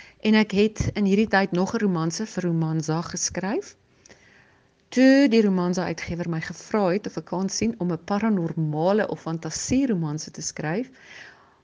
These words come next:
was dit <laughs> eers nogal 'n terrifying shock, maar yes, ek gryp die geleentheid met albei hande aan en ek het dit baie geniet om die romanse te skryf.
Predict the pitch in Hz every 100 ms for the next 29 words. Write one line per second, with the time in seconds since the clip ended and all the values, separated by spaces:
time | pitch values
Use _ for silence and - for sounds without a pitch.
0 | - 180 233 233 214 294 - 233 220 233
1 | 220 196 190 196 - 294 302 277 - 208
2 | 190 180 - 269 180 - - - - _
3 | _ 190 196 175 214 170 - - - -
4 | - 226 226 240 208 - 175 180 190 190
5 | 175 165 185 175 170 156 151 - - 156
6 | 226 - - - - _ - 190 190 175
7 | 170 165 160 156 - _ - - 180 170
8 | 156 147 160 - 180 165 165 165 160 156
9 | 151 147 143 139 - - - 175 277 -